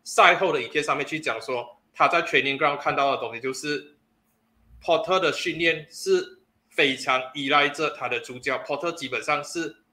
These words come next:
站在远处观察着他的助教去带球队，他不会参与到球员的训练，他不会去跟球员进行太多的沟通。然后他告诉他的这个助教，给球员的安排的工作就是那一种训练，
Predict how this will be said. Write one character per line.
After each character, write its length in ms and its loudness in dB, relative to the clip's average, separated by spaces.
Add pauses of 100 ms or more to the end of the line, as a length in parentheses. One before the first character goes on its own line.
站 260 4
在 240 2
远 140 -4
处 180 -10
观 220 -2
察 160 -2
着 140 -4
他 120 -2
的 120 -4
助 180 -12
教 180 -2
去 140 -8
带 180 -2
球 160 -10
队， 140 -6
他 120 -6
不 160 -6
会 120 0
参 260 -6
与 60 -12
到 320 -2 (240)
球 280 -8
员 160 0
的 120 0
训 200 -6
练， 160 -2
他 80 -2
不 140 -6
会 100 0
去 140 -6
跟 160 -2
球 140 -6
员 80 -6
进 100 -8
行 160 -14
太 140 -2
多 160 -8
的 80 -12
沟 260 -10
通。 220 -12 (880)
然 120 -2
后 320 0 (200)
他 260 4
告 160 4
诉 340 -4 (140)
他 140 2
的 180 2
这 140 -2
个 100 -2
助 160 -12
教， 340 -2
给 140 0
球 160 -6
员 140 2
的 80 -2
安 180 -2
排 160 -4
的 60 -4
工 120 -8
作 80 -6
就 120 -6
是 220 -8
那 120 0
一 60 2
种 240 -2
训 240 -4
练， 200 0